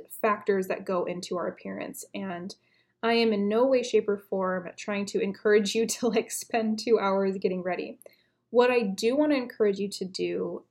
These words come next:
is find what makes you feel good, because when you feel good about yourself,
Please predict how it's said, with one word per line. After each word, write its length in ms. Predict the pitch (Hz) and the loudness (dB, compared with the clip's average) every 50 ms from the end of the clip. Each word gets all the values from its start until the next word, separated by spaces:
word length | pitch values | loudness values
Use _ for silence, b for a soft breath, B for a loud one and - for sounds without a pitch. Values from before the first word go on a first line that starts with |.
| _ - | _ 0
is 680 | 208 202 196 190 190 180 180 175 180 180 - - - _ _ _ | 0 2 2 2 0 0 -2 -4 -6 -8 -12 -14 -16 _ _ _
find 400 | - - 240 208 214 247 262 269 | -10 -6 -4 -2 0 0 0 2
what 140 | 285 247 202 | 0 0 0
makes 280 | 196 185 185 - - | 0 -2 -4 -6 -10
you 120 | - 185 185 | -10 -10 -10
feel 320 | - - 196 190 180 175 | -8 -4 -2 -2 -2 -2
good, 360 | 175 - - - - - - - _ _ _ b b b b b b - | -4 -6 -6 -6 -8 -10 -12 -16 _ _ _ b b b b b b -10
because 280 | 233 226 - 233 220 | -6 0 2 2 2
when 160 | 226 220 220 220 | 2 2 2 2
you 200 | 240 294 330 330 | 2 0 -2 -4
feel 420 | - - - - 208 202 214 220 | -8 -8 -2 0 2 4 4 2
good 220 | 208 196 185 175 | 2 0 -4 -2
about 280 | 185 190 190 185 175 - | -2 -2 -2 -4 -4 -4
yourself, 540 | 180 175 180 - - - - - - 226 | -6 -8 -10 -10 -10 -8 -8 -6 -8 -8